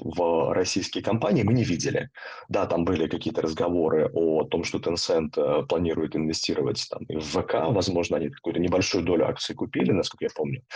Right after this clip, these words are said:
но это незначительные, то есть это не то, что они прям взяли и выкупили. Вот. Вообще в Китае, помимо Tencent, который является абсолютным лидером в плане геймдева, есть еще компания NetEase.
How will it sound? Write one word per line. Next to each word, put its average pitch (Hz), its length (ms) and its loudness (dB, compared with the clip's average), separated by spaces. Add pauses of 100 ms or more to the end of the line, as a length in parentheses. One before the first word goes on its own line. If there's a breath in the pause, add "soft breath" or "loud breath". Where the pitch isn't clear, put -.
(300 loud breath)
но 123 140 4
это - 200 -2
незначительные, 98 920 -2
то - 80 -20
есть - 100 -6
это - 120 -12
не 90 100 -2
то, 101 140 0
что - 160 -2
они 82 120 0
прям 78 160 -2
взяли 104 300 2
и - 20 2
выкупили. - 600 -4 (720 loud breath)
Вот. 82 380 0
Вообще 87 340 0
в 156 60 -4
Китае, 101 360 2
помимо 95 360 0
Tencent, 85 460 -4 (140)
который - 260 -2
является 107 320 2
абсолютным 101 460 -2
лидером 92 320 -2
в - 60 -18
плане 98 200 0
геймдева, 92 400 0
есть 92 180 2
еще - 120 -4
компания 98 400 0
NetEase. - 560 -4